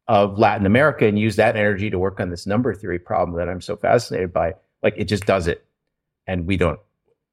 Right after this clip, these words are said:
at the future at that point is not under human control. It's under the control of these super things that we made. Is that plausible to you? Like,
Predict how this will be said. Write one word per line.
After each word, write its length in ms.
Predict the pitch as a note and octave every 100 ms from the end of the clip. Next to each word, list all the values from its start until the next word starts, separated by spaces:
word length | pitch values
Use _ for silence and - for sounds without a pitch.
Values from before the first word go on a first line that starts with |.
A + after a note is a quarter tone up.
| _ _ A#2 A2
at 160 | - A2+
the 80 | A#2
future 440 | - D#3 D#3 D3+
at 140 | A#2 -
that 220 | G#2 G2+
point 200 | B2 F#2
is 100 | F2
not 440 | F#2+ F#2+ G2 F#2 - _ _ _ _
under 360 | B2 B2 A2 E2
human 340 | - E2+ D2+
control. 580 | - D#2 - B1 G#1 - -
It's 180 | F#2+ -
under 240 | G2 F#2
the 80 | E2+
control 400 | - E2 - E2+ D#2+
of 60 |
these 180 | D#2+ D#2+
super 320 | - F#2 F#2+
things 280 | E2+ - D2+
that 140 | - -
we 80 |
made. 320 | E2 - - - _ _ _ _ _
Is 80 | A#2
that 240 | B2+ D3+
plausible 420 | - F3 F3+ F#3 F#3+
to 140 | G3
you? 200 | G3 G#3 - _
Like, 360 | A2 G2+ -